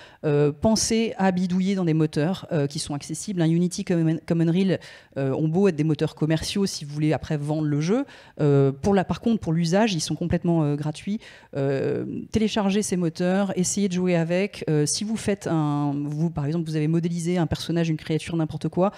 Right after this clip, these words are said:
pensez à l'importer dans le moteur pour voir à quoi, à, à quoi elle va ressembler. Euh, mettez-vous déjà en situation, quelque part, de, de, de travail dans un studio. Euh, c'est extrêmement formateur et, euh, et c'est vraiment un moyen de se rendre compte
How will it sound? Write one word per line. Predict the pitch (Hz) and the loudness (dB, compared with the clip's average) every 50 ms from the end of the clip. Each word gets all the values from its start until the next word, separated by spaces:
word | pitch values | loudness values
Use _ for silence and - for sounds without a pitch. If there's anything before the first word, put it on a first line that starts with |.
| - - - - - | -8 -20 -20 -12 -6
pensez | - 220 220 208 - - 240 226 | -2 -2 -2 0 0 2 4 4
à | 190 185 | 6 6
l'importer | 185 190 185 - - - - 190 | 4 4 2 0 -2 -2 -2 -2
dans | 190 180 | 0 0
le | 175 | -2
moteur | 175 170 165 - 180 180 - | -2 -2 -4 -4 -6 -6 -4
pour | - 175 160 | -4 -4 -2
voir | 156 160 165 165 | 0 2 2 2
à | |
quoi, | 160 - 165 | 0 0 0
à, | 160 147 - 151 | 0 0 0 0
à | 151 | 0
quoi | 151 - 175 165 - 165 - | 0 0 -2 -2 -2 -4 -4
elle | - 160 | -4 -2
va | 160 160 | -2 0
ressembler. | 156 170 160 - - 180 180 175 202 226 233 - - - - - - - - | 0 0 0 0 -2 0 0 2 2 0 0 -4 -12 -20 -20 -20 -10 -4 -2
Euh, | 151 151 151 147 143 139 | 0 0 2 0 0 -2
mettez-vous | 131 123 - - 185 202 202 240 220 226 233 | -6 -6 -2 0 2 2 2 2 2 0 2
déjà | 190 240 220 220 247 233 | 0 0 0 0 0 0
en | 214 | 0
situation, | - - 226 - - 220 208 196 - - - 214 220 233 240 - _ _ _ - | 0 -2 -4 -4 -2 0 0 0 0 -2 -4 -6 -6 -6 -8 -10 _ _ _ -6
quelque | 180 165 156 165 | -4 -2 -2 -2
part, | - 185 190 196 196 | 0 0 0 0 0
de, | 165 165 170 170 165 | 0 0 0 0 0
de, | 151 147 147 147 | 0 0 0 0
de | 139 147 147 156 | 0 -2 -4 -4
travail | - - 180 170 180 185 190 | -4 -2 -2 0 0 0 0
dans | 165 165 165 156 156 | 0 0 0 0 -2
un | 147 | -4
studio. | - - - 165 156 160 180 - - - - - - - - - | -6 -8 -10 -6 -4 -4 -4 -6 -8 -16 -20 -20 -20 -10 -4 -2
Euh, | 147 147 147 147 143 143 143 143 107 - - | 0 2 2 2 2 2 0 0 -2 -2 -4
c'est | - - - 175 165 165 - - _ _ _ _ - | -4 -2 2 2 4 2 2 0 _ _ _ _ -6
extrêmement | 202 - - - - 220 220 214 196 | -4 -4 -2 -2 0 0 0 0 -2
formateur | - - 180 175 170 165 170 - 175 185 190 196 - - | -2 -4 -4 -2 -2 -4 -2 -2 -2 -2 -2 -2 -4 -4
et, | - 160 160 160 160 156 | -2 0 0 2 2 2
euh, | 151 151 147 147 - | 2 0 0 0 -2
et | - | -2
c'est | - - - 160 | -2 0 0 0
vraiment | 165 160 175 185 202 202 - - | 2 2 2 2 2 0 0 0
un | 165 | 0
moyen | 160 170 180 185 185 190 196 220 - - - - - - | 0 2 2 2 2 2 0 -2 -4 -10 -16 -16 -8 -6
de | 175 | -4
se | 170 - - | -2 0 0
rendre | 170 180 180 180 170 | 2 2 2 2 2
compte | - 220 226 | 0 -2 -2